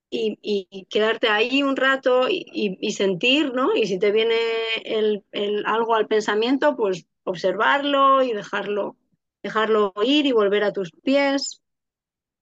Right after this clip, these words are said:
Utilizar el cuerpo para, para eso, ¿no? Para al final conectar con, con lo de dentro y a,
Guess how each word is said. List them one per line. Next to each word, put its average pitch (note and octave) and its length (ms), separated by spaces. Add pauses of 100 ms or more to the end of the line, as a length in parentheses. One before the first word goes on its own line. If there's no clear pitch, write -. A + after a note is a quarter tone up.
(120)
Utilizar A3+ 520
el B3+ 160
cuerpo D4 680 (760)
para, G3 640
para G3 300
eso, A3+ 260
¿no? A#3 180
Para G3+ 380 (420)
al G3 140
final G3+ 300
conectar A3+ 600
con, G3+ 600
con F#3+ 500
lo F#3+ 140
de F3+ 100
dentro G3 560
y G3 160
a, F#3+ 160